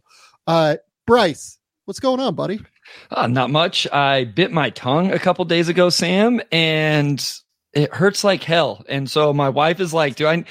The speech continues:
Speaker 1: Yeah.
Speaker 2: like, you s-, you're talking like you have a lisp." So if I sound a little bit different throughout the episode, that is why. Like, it's such, <laughs> is biting your tongue the dumbest, painful thing there is in
Speaker 1: Yeah.
Speaker 2: the world? It's like, this is so stupid,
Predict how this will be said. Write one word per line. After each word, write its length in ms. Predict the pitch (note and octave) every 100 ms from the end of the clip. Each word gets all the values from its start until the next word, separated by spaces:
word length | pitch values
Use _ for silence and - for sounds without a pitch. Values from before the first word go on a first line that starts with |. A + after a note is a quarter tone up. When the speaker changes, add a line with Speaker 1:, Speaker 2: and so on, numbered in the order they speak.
| - - C3+
Speaker 1:
Yeah. 120 | C3
Speaker 2:
like, 320 | F3 D#3+ -
you 240 | - - D3+
s-, 320 | - - -
you're 140 | C3
talking 380 | C3 E3 F3+ E3+
like 200 | E3 B2+
you 80 | C#3+
have 100 | C3
a 60 |
lisp." 540 | A#2+ C#3 G3+ G3+ - -
So 180 | - D3
if 100 | C#3+
I 60 | D#3+
sound 240 | A3+ A#3+
a 40 |
little 180 | G3+ G3+
bit 180 | G3+ G3
different 460 | G3 - G3 F#3+ -
throughout 300 | E3+ E3+ -
the 140 | D#3+
episode, 540 | D#3+ D#3+ E3 D#3+ D3+ C#3+
that 180 | D#3
is 120 | D#3 A#2+
why. 380 | C3 C#3 D#3+
Like, 220 | E3 C#3 - - _
it's 160 | - -
such, 280 | E4 - - - _ -
<laughs> 360 | - _ - C4
is 200 | D4 F3
biting 480 | F#3 B3 F4+ G4
your 140 | F#4+ D4
tongue 560 | - F#3 G3+ G3 F#3 -
the 160 | F3
dumbest, 920 | D#3+ A#2 G#2+ F3+ G#3 A#3+ B3 A#3 - _ _ _
painful 560 | - F#3+ G3 - G3+ G3
thing 340 | E3+ F3 F3+
there 180 | F3+ F3
is 280 | D3+ F3 C#3+
in 60 |
Speaker 1:
Yeah. 40 | E3+
Speaker 2:
the 80 |
world? 400 | C3+ C#3+ D#3+ F3+
It's 100 | F#3
like, 140 | G#3 D3
this 180 | A3+ D4
is 140 | G3+
so 400 | - - G3+ G3+
stupid, 640 | - - F#3+ F3+ D3 C3